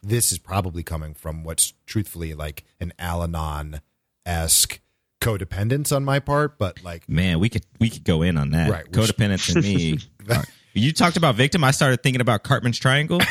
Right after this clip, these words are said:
Speaker 1: <laughs>
Speaker 2: Let's go.
Speaker 1: Yeah.
Speaker 2: I, I, we, hey, we can get in on that.
Speaker 1: Yeah. Y-, totally.
Speaker 2: <laughs>
Speaker 1: But I, I was going to say that I, what I'm super psyched about for both this little boy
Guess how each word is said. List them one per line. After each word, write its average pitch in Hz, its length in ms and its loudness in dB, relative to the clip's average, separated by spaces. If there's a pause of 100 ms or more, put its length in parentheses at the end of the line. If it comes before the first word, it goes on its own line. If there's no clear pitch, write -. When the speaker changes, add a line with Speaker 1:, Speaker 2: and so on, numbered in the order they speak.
(320)
Speaker 1:
<laughs> - 440 -20
Speaker 2:
Let's 117 160 2
go. 127 520 2
Speaker 1:
Yeah. 98 200 -10 (160)
Speaker 2:
I, 104 240 2 (120)
I, 117 180 2
we, 135 240 -6 (120)
hey, 107 420 2 (180)
we 107 160 0
can 135 80 2
get 135 140 2
in 151 140 4
on 107 140 2
that. 87 240 0 (120)
Speaker 1:
Yeah. 90 240 -4 (1080)
Y-, 92 100 -10 (300)
totally. 85 500 -6 (240)
Speaker 2:
<laughs> - 60 -6 (800)
Speaker 1:
But 113 220 2 (540)
I, 123 180 2 (1080)
I 127 140 4
was 120 220 0
going 113 280 -2
to 101 140 -8 (240)
say 127 360 4
that 98 300 -2 (240)
I, 113 320 0 (180)
what 127 220 0
I'm 120 240 -4
super 117 540 2
psyched 113 320 -2
about 90 280 -4
for - 140 -8
both 104 440 -4
this 92 220 0
little 87 200 -2
boy 82 320 -6